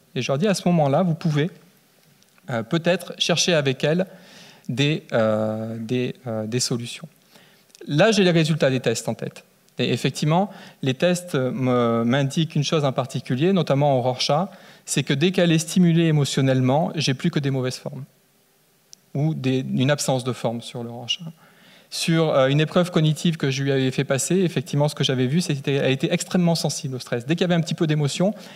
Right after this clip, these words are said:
effectivement, elle perdait toutes ses facultés cognitives. Donc, ce que j'apprends aux en-, aux parents, c'est de, d'aider l'enfant à supporter ses émotions, de les porter avec lui,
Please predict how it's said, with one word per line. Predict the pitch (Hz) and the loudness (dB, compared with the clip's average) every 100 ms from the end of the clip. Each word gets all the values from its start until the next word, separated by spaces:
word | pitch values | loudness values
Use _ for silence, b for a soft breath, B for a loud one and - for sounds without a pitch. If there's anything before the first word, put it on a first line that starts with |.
| B | B
effectivement, | - - 156 160 | -4 0 2 4
elle | 151 | 4
perdait | 160 151 165 | 4 2 2
toutes | 202 196 | 0 0
ses | - | -2
facultés | 165 147 139 127 131 | -2 -2 -4 -6 -6
cognitives. | 131 120 - 135 - _ B B B B B - | -6 -8 -10 -12 -14 _ B B B B B -2
Donc, | 139 | -2
ce | - | 0
que | 151 | 0
j'apprends | 147 - 160 | 0 2 0
aux | 135 | 2
en-, | 135 147 | 0 2
aux | 127 127 | 0 0
parents, | 139 127 202 | 0 2 0
c'est | 233 147 | 0 -2
de, | 139 | -2
d'aider | 131 165 214 | 0 0 2
l'enfant | 180 165 180 | 2 2 0
à | 135 | -2
supporter | - 175 - 160 | -2 -4 -4 -6
ses | 135 | -4
émotions, | 127 120 - 185 - B B B B B B | -4 -4 -2 -4 -4 B B B B B B
de | - 131 | -8 0
les | 139 | 0
porter | 139 202 - 233 | 2 0 2 2
avec | 147 123 - | 2 0 0
lui, | 165 | -2